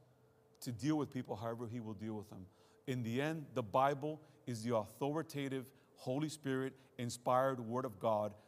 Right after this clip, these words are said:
that comes straight from the lips of the Lord, and it is good and it is trustworthy, and we will obey it. It's that simple.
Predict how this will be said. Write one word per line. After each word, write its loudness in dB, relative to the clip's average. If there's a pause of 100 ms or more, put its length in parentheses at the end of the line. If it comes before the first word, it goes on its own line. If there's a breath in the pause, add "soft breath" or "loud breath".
that -2
comes -2
straight -2
from -4
the -2
lips 0
of -2
the -2
Lord, 0 (280 loud breath)
and -2
it -4
is -6
good 2 (260 loud breath)
and -2
it -4
is -8
trustworthy, 2 (200 loud breath)
and -4
we -2
will -4
obey -4
it. -6
It's -10
that -6
simple. -10